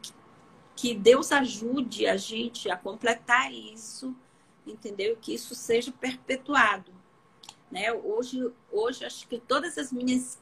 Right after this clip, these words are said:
forças estão concentradas no universo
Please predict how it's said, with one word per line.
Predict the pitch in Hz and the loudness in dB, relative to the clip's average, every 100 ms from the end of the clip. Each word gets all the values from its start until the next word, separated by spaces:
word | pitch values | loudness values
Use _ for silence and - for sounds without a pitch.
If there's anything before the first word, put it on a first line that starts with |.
| _ - | _ -20
forças | - - 220 220 - - 175 - - - - - - - - | -6 2 4 4 -4 -10 -8 -10 -16 -20 -20 -20 -20 -20 2
estão | 240 233 | 4 4
concentradas | 240 240 262 220 - 220 220 233 190 185 214 | -2 -4 -4 -4 -2 2 4 2 0 -6 -8
no | 220 | -10
universo | 220 214 190 185 180 196 - - | -6 -6 -2 0 0 -4 -12 -14